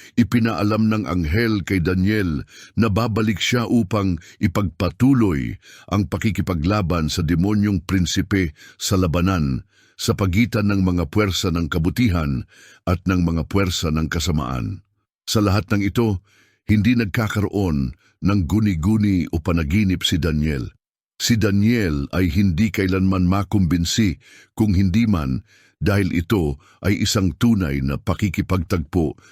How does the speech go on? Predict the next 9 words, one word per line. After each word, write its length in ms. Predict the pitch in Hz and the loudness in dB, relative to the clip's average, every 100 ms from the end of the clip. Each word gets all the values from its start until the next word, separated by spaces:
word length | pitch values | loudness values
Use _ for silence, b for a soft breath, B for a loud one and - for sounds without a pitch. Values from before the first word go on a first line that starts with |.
| b | b
sa 160 | - 90 | -2 -2
isang 320 | 95 98 78 | 0 0 0
tunay 480 | - 117 92 76 71 | 0 0 2 0 0
na 160 | 71 | -2
tao. 560 | 71 73 67 69 64 - _ _ _ _ 78 | -2 -4 -4 -4 -6 -8 _ _ _ _ -2
Nanalangin 560 | 80 78 104 113 107 | 0 2 2 2 0
siya 240 | 98 95 95 | 0 -2 -2
sa 0 | |
Diyos 480 | 80 104 73 - | 0 -2 -2 -8